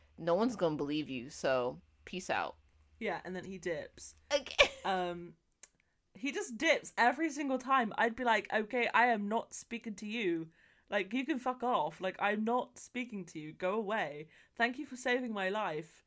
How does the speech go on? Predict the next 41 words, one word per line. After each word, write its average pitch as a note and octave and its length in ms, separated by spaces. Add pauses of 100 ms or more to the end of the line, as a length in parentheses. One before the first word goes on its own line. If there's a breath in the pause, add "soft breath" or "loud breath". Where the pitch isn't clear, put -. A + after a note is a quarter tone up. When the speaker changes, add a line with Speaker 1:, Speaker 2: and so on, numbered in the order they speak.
(280)
Speaker 2:
I G3+ 120
won't A3+ 300
question A#3+ 500
it F3 240
anymore. G3+ 600
I F3 80
think A3+ 280
you're G3 120
a F#3+ 60
vampire, F#3 540
but, E3 260 (120)
you F#3+ 100
know, E3 140 (480 soft breath)
um, F3+ 420 (400 soft breath)
not A3 160
gonna G#3+ 140
question A#3 360
it F#3 120
anymore. F#3+ 520
Bye." E3 440 (260)
And, A3+ 220 (240)
<laughs> - 220
and A3+ 220
leave B3 240
it F#3+ 100 (120)
there. E3 460
<laughs> E4 340 (520 loud breath)
Speaker 1:
But, C4 160
like, C4 220
it's, D#4 140 (100)
it A#3 200
just, F4+ 320
it's D4 220
just F4 300
this D#4+ 260
man, B3 260 (640 soft breath)
th-, A3 120 (260)
like A3+ 220
I C4 40
said, C4 260 (140)
I, G#3 160